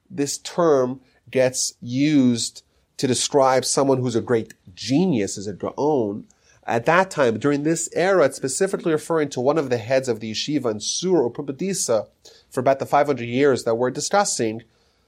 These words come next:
a little less than five hundred years. Uh, those are known as the Gaonim. So you have the, every, every town, uh, every point in time during this era, we're gonna have two Gaonim, one Sur, one Pumbedisa, and one Reish Galusa. And this triumvirate, these three people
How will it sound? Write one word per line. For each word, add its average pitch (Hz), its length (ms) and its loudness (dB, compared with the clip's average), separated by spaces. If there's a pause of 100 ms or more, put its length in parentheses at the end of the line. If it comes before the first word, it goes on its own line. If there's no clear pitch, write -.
(160)
a - 80 -10
little 143 200 4
less 139 180 2
than 135 80 -8
five 139 160 0
hundred 147 200 -2
years. 165 560 2 (540)
Uh, 127 220 6
those 147 260 4
are 143 80 6
known 131 360 2
as 131 160 2
the 120 100 2
Gaonim. 107 440 0
So - 120 -4
you 113 80 4
have 110 320 -4
the, - 60 0
every, 147 300 0
every 156 220 0
town, 151 500 0
uh, - 200 2
every 147 200 2
point 156 200 0
in 143 40 -4
time 147 440 2
during 139 200 0
this 139 300 -2 (100)
era, 175 360 6
we're 127 160 -2
gonna 135 140 0
have 117 120 -2
two 190 160 0
Gaonim, 135 480 2
one 139 300 2
Sur, 156 260 2
one 131 180 4
Pumbedisa, 196 680 0 (260)
and 127 180 -2
one 147 240 4
Reish 139 260 2
Galusa. 143 480 2
And 123 100 0
this 185 320 2 (100)
triumvirate, 143 1300 2 (280)
these 165 280 0
three 185 260 0
people 185 680 0